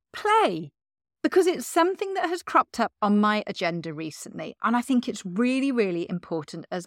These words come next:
adults. As I usually do, I'm going to rewind for a second and let you know how it's come about in the first place.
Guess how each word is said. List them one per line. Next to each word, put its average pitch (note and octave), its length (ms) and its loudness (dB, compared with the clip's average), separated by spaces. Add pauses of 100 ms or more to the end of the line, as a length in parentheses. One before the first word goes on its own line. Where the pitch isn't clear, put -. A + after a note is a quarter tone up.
adults. - 600 -2 (580)
As D4+ 200 6
I E4 120 2
usually C#4 420 -2
do, E3 320 -2 (100)
I'm G#3+ 100 2
going A3 160 4
to A#3 120 0
rewind A3+ 720 6
for - 160 -4
a D#3 40 -2
second E3+ 600 -8 (340)
and G#3 380 6
let A#3 180 2
you A#3+ 100 4
know A#3 180 4
how G3+ 300 0
it's - 180 -6
come F3 320 -6
about E3+ 520 -4
in F3 140 -4
the E3+ 60 -6
first E3+ 360 -2
place. - 260 -8